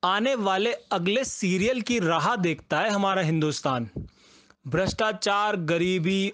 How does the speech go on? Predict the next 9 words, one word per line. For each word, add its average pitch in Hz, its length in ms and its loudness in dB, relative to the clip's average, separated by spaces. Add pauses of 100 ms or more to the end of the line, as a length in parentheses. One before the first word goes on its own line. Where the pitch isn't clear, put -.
और 190 340 -2
अशिक्षा 220 540 -2
से 180 440 -2 (460)
आंखें 214 420 0
मूंद 233 320 0
लेता 202 320 0
है 254 220 0
ये 247 140 2
हिंदुस्तान, 208 680 0